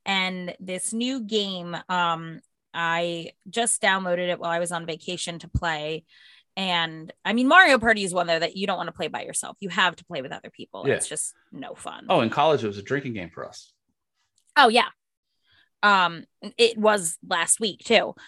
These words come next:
Speaker 1: Um,
Speaker 2: Oh, my God. It was so much fun because it was a drinking game. And by the time we got near the end of the game, when it really mattered, when somebody would fuck up and they'd be
Speaker 1: Uh,
Speaker 2: on the
Speaker 1: you
Speaker 2: star
Speaker 1: froze.
Speaker 2: space and
Speaker 1: Oh, no.
Speaker 2: accidentally not buy the
Speaker 1: Oh, no.
Speaker 2: star.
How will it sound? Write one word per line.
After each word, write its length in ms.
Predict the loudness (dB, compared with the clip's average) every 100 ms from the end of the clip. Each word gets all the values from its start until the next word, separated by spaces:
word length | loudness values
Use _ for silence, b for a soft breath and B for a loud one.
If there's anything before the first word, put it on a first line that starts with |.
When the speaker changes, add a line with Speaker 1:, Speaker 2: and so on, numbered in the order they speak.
| B B
Speaker 1:
Um, 260 | 4 4 2
Speaker 2:
Oh, 40 |
my 120 | 2
God. 280 | 2 2 4
It 40 | 2
was 220 | 0 2
so 240 | 2 4
much 280 | 2 0 -2
fun 500 | 0 2 4 2 -2
because 340 | -8 -8 -6
it 140 | -4 -4
was 160 | -6
a 40 | -4
drinking 420 | -4 -2 -2 -2
game. 580 | 0 2 2 0 -2 -2 0
And 500 | 0 2 2 0 0
by 140 | -2
the 80 | -2
time 280 | -2 0 0
we 120 | 0
got 200 | -2 0
near 160 | 0
the 80 | 0
end 120 | 0
of 40 | -2
the 60 |
game, 300 | -2 -2 0
when 100 | -2
it 100 | -4
really 220 | -2 0 2
mattered, 460 | 2 0 -2 -4
when 160 | -6 -4
somebody 280 | -2 0 0
would 140 | -2
fuck 340 | -4 -4 0
up 240 | 0 0 -2
and 100 | -4
they'd 160 | -4 4
be 80 |
Speaker 1:
Uh, 140 | 8 8
Speaker 2:
on 40 | 6
the 60 |
Speaker 1:
you 60 | 2
Speaker 2:
star 120 | 6
Speaker 1:
froze. 180 | 6 4
Speaker 2:
space 240 | 4 2
and 120 | 2
Speaker 1:
Oh, 80 | 2
no. 60 | 0
Speaker 2:
accidentally 440 | -4 -4 -2 2
not 420 | 2 2 0 0
buy 220 | 2 2 4
the 160 | 4
Speaker 1:
Oh, 20 | 4
no. 80 |
Speaker 2:
star. 460 | 4 4 2 0